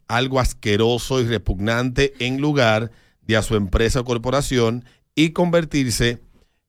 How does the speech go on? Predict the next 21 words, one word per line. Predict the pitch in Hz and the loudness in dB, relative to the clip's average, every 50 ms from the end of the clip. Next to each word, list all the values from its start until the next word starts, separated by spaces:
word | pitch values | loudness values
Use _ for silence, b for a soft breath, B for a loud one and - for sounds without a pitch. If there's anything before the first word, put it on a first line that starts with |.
| _ _ | _ _
eh, | - 117 117 117 117 117 113 113 110 110 110 107 104 104 104 107 - | -2 0 2 2 2 2 2 2 2 2 2 2 2 2 0 -2 -2
y | - 143 | -4 -4
convertirse | 135 - 156 147 151 147 147 160 151 135 - 156 | -2 -2 -2 -2 -2 -2 -2 -2 -2 -2 -2 -2
así | 135 - 131 123 123 113 | -2 0 0 -2 -2 -2
en | 113 113 110 | -4 -4 -2
una | 120 123 127 | -2 0 0
mujer | 131 131 123 123 127 120 | 0 2 2 2 2 0
libre | 123 - - 113 117 123 131 135 139 139 | -2 -4 -4 -4 -2 -2 0 0 0 -2
y | 139 | -2
trabajadora | 135 135 135 135 131 135 131 131 131 120 113 110 107 107 - - - | -2 -2 0 0 0 0 0 0 0 0 2 2 0 -2 -2 -4 -4
en | 113 107 104 104 | -4 -2 -2 -2
el | 101 95 | -4 -4
círculo | - - 117 123 123 139 135 135 127 | -4 -4 -4 -4 -2 0 0 0 0
capitalista, | 131 123 131 127 123 135 131 131 127 113 - - 123 113 110 b b b b b b _ _ | -2 -2 -4 -2 -2 -2 0 0 0 -2 0 0 0 0 0 b b b b b b _ _
algo | - 127 143 156 156 139 117 113 110 110 113 113 - _ _ _ _ _ _ _ _ _ _ - | -2 0 2 2 2 0 0 2 2 0 0 -2 -8 _ _ _ _ _ _ _ _ _ _ -2
que | 131 120 120 | -2 0 0
le | 120 120 120 120 120 117 113 113 110 110 107 107 104 101 101 98 104 | 0 0 0 0 0 -2 -2 -2 -2 -2 -2 -2 -2 -2 -2 0 0
reportará | 113 113 104 117 113 110 101 - 113 107 110 113 127 131 127 - - | 0 0 2 0 0 0 0 0 0 2 2 0 0 -2 -4 -8 -12
sueldo | - - - - 123 127 135 143 147 147 147 151 147 147 | -14 -8 -4 0 2 2 4 2 2 2 2 0 0 0
y | - 123 117 | -2 -4 -2
dinero, | 110 107 104 104 110 113 117 117 127 135 139 - | -2 -2 0 0 2 2 2 0 0 -2 -4 -6